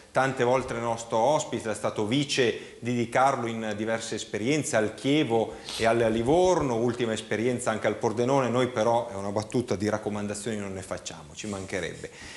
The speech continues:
Eh, Gabriele Maio, eh, prima di concludere ti volevo porre questa domanda, tu che sei sempre molto attento anche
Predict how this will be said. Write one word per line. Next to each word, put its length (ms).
Eh, 280
Gabriele 420
Maio, 680
eh, 160
prima 280
di 100
concludere 540
ti 160
volevo 320
porre 260
questa 280
domanda, 380
tu 120
che 100
sei 200
sempre 280
molto 360
attento 580
anche 540